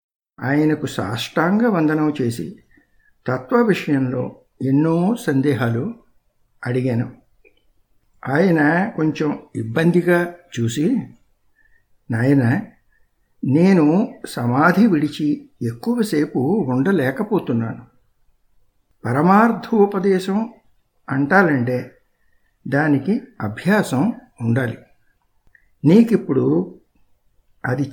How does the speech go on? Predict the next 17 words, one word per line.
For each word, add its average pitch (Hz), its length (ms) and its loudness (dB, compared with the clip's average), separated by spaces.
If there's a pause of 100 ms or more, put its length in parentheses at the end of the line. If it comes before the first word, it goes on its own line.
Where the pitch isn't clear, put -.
(120)
చాలదు. 127 460 -4 (960)
కనుక 131 260 -2 (880)
నేను 170 320 4
ఇప్పుడు 147 440 0
చెప్పినా 196 580 2
నీకు 240 300 2
ఎక్కదు. 143 480 -2 (1000)
నాకు 180 480 0
అంత 196 200 0 (180)
ఓపిక 131 380 0
లేదు. 143 420 6 (1300)
నీకు 185 320 4
ఒక 160 100 4
ఉపాయం 165 500 4
చెబుతా, 127 580 -2 (760)
విను." 123 400 4 (1080)
అయోధ్య 214 920 2